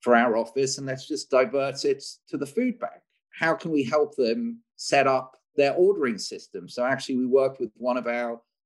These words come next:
portfolio companies, Recce, that, you know, helps restaurants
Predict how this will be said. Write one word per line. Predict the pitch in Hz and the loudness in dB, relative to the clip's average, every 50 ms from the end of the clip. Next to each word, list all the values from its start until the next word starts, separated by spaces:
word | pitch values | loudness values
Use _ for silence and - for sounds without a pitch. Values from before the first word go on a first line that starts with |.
| _ _ _ _ | _ _ _ _
portfolio | - 220 226 220 - 185 185 196 180 165 135 | 6 6 6 8 6 4 4 4 4 2 0
companies, | 117 - - 113 104 - 113 110 104 101 117 | 0 -2 -6 -8 -8 -6 -6 -8 -8 -4 -2
Recce, | 139 160 156 - - - 113 90 87 98 113 - _ _ _ - | 0 0 0 0 -2 -2 -2 -2 -2 -6 -10 -14 _ _ _ -2
that, | 113 113 - - - - _ - | -2 -2 -2 -4 -14 -20 _ -6
you | 131 127 | -4 0
know, | 117 117 - - - - | 0 0 -2 -2 -6 -6
helps | 151 147 139 131 - - - - - - - _ _ _ | 0 2 2 2 0 -2 -12 -14 -14 -16 -20 _ _ _
restaurants | 120 131 139 160 156 - - - 113 87 78 82 101 131 165 - - - - - | 4 4 4 4 4 0 -6 -8 -10 -10 -10 -10 -12 -14 -14 -16 -18 -18 -20 -20